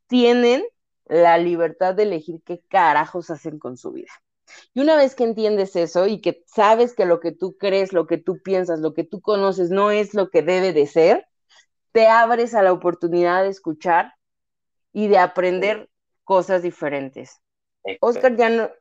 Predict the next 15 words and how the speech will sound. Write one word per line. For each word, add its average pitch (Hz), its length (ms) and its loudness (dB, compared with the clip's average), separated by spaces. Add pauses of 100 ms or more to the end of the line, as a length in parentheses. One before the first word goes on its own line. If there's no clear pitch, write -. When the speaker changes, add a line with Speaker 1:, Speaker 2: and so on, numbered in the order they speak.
(1400)
Speaker 1:
Oscar 240 280 2
ya 247 120 2
nos 247 200 0
contó 196 640 -4 (280)
la 180 220 2
historia 202 640 0
de 160 260 -2
la 156 140 2
marcha. 156 500 -6 (520)
Oscar 202 400 -2
ya 196 160 2
nos 202 240 -8
compartió 175 920 -2 (220)
por 185 380 0
qué, 247 380 -2